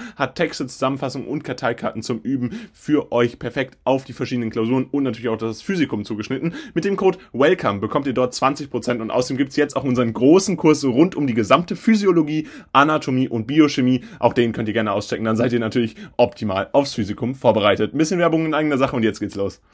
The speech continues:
Gehen wir nun zunächst auf die Grundlagen der einzelnen Formen der peristaltischen Wellen ein, die ganz grundlegend wichtig für die enterale Verschaltung und Motalität sind.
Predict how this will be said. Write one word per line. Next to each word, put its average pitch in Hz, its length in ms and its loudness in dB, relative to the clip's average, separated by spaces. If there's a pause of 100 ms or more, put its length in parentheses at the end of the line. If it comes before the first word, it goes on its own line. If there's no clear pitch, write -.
(140)
Gehen 147 100 2
wir 165 80 2
nun 147 240 0
zunächst 104 480 -6
auf 101 140 -14
die 95 100 -14
Grundlagen 98 720 -10
der 95 160 -6
einzelnen 147 320 -6
Formen 165 460 0
der 143 80 -4
peristaltischen 120 840 -6
Wellen 104 400 -4
ein, 147 320 -4 (320)
die 127 180 -2 (240)
ganz 113 320 -6
grundlegend 123 840 0
wichtig 120 360 -4
für 107 100 -10
die - 160 -14
enterale 107 460 -6
Verschaltung 107 480 -8
und 107 160 -10
Motalität 104 680 -14
sind. - 140 -20